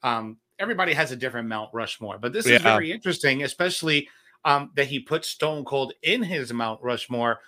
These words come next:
Speaker 1: because this is someone that he worked with. He had an extensive, he had a really good program with Stone Cold, and he talks about him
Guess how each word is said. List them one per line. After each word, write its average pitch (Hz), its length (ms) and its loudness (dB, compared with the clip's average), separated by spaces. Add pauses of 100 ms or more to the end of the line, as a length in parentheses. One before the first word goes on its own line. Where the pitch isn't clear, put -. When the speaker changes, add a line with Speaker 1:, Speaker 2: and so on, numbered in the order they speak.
(120)
Speaker 1:
because 147 240 -2
this 202 140 -2
is 220 120 -4
someone 175 380 0
that 160 120 0
he 165 200 -6
worked 151 400 -2
with. 127 120 0
He 139 80 0
had 151 140 0
an 143 80 -2
extensive, 160 600 -4 (220)
he 165 80 0
had 175 80 2
a 156 160 -2 (120)
really 147 360 -2
good 156 180 0
program 151 540 0
with 156 140 -6
Stone 170 340 -4
Cold, 127 360 0 (340)
and 131 560 2 (260)
he 175 380 -6
talks 196 340 0
about 139 300 0
him 135 320 -4